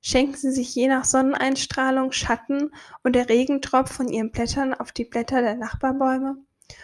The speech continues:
und aufgrund all dieser Faktoren produzieren sie Früchte,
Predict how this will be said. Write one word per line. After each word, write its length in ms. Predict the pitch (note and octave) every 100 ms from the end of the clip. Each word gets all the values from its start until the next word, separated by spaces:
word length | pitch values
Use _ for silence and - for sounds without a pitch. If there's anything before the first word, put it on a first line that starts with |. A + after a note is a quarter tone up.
| -
und 80 | B3
aufgrund 460 | A#3 - - B3 -
all 180 | C4 D4+
dieser 220 | D4 C4
Faktoren 580 | - - - B3+ B3+ C4
produzieren 640 | B3 A#3 A3+ - A#3+ B3
sie 100 | B3
Früchte, 560 | - A#3 - - C4